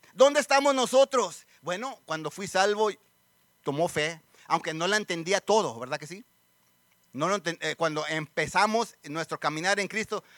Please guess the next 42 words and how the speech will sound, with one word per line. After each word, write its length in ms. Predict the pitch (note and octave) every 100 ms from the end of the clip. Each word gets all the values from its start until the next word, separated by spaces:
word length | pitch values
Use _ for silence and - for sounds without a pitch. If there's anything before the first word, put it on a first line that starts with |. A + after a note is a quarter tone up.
| -
en, 220 | D#3 D3+ E3
en 120 | D3+
realidad 240 | D#3 F3
no 120 | F#3+
sabíamos 340 | G3 F#3+ F#3+ F3+
nada. 300 | E3 F3 C#3+
Lo 100 | D3
único 280 | F#3+ G#3 F#3
sabi-, 220 | E3+ F#3+
que 180 | - D3+
sabíamos 340 | D#3 G3+ G#3
éramos 220 | F#3 F3+
que, 120 | - - _
que 100 | -
éramos 220 | C#3 F3+ F3+
pecadores 580 | G3 E3 G#3 C4+ - - - -
y 100 | E3
que 160 | - E3
necesitábamos 680 | D#3+ E3 C#3+ E3+ E3+ F#3
a 80 | E3
Cristo 400 | - E3+ - - - _ _ _ _ _ _ _ -
como 140 | C3+
nuestro 200 | C#3 C3+
Salvador. 480 | C3 C#3 C3+ C3 A2+ - - -
Y 80 | F3+
después 340 | F#3+ - G#3+
que 80 | A#3+
empezamos 400 | A3 G3+ G3+ A3
a 80 | F#3
leer, 560 | E3 D#3 F3 A3 A#3 A3 _ -
empezamos, 420 | D#3+ D#3+ F3 G3+
empezamos 500 | F#3 E3 E3 F#3 G3+ -
a 80 | E3+
escuchar 420 | - D#3+ - F3
la 100 | F#3+
palabra 440 | E3+ D3+ E3+ F#3+
por 160 | D#3+ D#3+
el 120 | D3+
pastor 440 | - D3 - F3 E3+
en 100 | F3
ese 160 | D#3+
entonces, 640 | D#3+ C#3 F#3 G3+ A3+ A#3